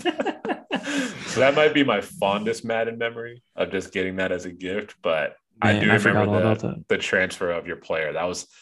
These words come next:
Speaker 1: that was the coolest thing, 'cause that meant you played a shit ton of video games. Running
Speaker 2: Oh,
Speaker 1: was
Speaker 2: yeah.
Speaker 1: still easy, where if you just had speed, you can just go to the outside and just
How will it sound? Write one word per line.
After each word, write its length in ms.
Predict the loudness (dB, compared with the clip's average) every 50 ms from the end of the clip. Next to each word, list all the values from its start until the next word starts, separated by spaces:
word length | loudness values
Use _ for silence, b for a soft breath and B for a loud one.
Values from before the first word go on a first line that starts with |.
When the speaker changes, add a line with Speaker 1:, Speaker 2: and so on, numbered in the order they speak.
| b b b b -4
Speaker 1:
that 80 | 0 0
was 100 | 0 0
the 60 | -2
coolest 300 | -6 -6 -6 -6 -6 -8
thing, 200 | -10 -12 -14 -14
'cause 100 | -12 -6 -6
that 120 | -4 -4
meant 280 | -4 -8 -8 -10 -14 -20 _
you 100 | -18 -16
played 220 | -10 -8 -8 -8 -6
a 20 |
shit 280 | -8 -8 -6 -6 -6 -6
ton 140 | -8 -10 -10
of 60 | -12
video 200 | -14 -12 -12 -12
games. 380 | -12 -12 -14 -14 -14 -16 -20 -20 _ b b b b b b b b
Running 280 | -2 0 0 2 2
Speaker 2:
Oh, 40 | 0
Speaker 1:
was 120 | 0 2 2
Speaker 2:
yeah. 40 |
Speaker 1:
still 180 | 2 2 0 -2 -4
easy, 480 | -8 -8 -6 -4 -2 -4 -4 -4 -8 -10 -8
where 100 | -8 -6
if 80 | -6
you 80 | -6 -6
just 140 | -6 -4 -4
had 180 | -4 -4 -4
speed, 320 | -6 -12 -10 -10 -10 -10 -10
you 80 | -12
can 80 | -12 -14
just 180 | -14 -12 -8
go 80 | -8 -8
to 80 | -6 -6
the 80 | -6
outside 460 | -6 -6 -8 -8 -10 -8 -8 -8 -8
and 100 | -10 -10
just 260 | -12 -12 -14 -14 _